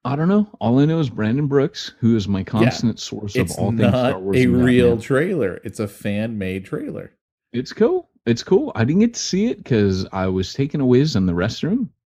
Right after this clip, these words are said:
Speaker 1: and I pulled up the app on my phone, and I saw he sent me a link, but I couldn't get sound.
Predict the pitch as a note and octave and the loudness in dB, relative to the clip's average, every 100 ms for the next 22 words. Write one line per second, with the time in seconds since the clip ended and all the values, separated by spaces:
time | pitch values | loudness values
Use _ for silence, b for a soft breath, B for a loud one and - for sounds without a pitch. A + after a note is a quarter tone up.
0 | _ F2 F2 F2 F2 - - - E2+ - | _ -4 -2 0 -2 -6 -10 -10 -12 -16
1 | - G#2 A#2 G2 _ _ _ B B B | -4 0 2 0 _ _ _ B B B
2 | - G2 E2+ F#2 G2+ G2 F2+ G#2 C3+ B3+ | -4 -2 0 0 0 0 -2 -2 0 0
3 | _ _ _ _ _ - F2+ E2+ A2+ A2 | _ _ _ _ _ -8 -4 -2 0 0
4 | G#2 - A2+ G2 G2+ G#2 G2 F#2+ D#3+ C3+ | 2 0 0 2 2 0 -4 0 2 2
5 | F#2+ - F#2+ E2 D2+ | 2 -2 -4 -4 -8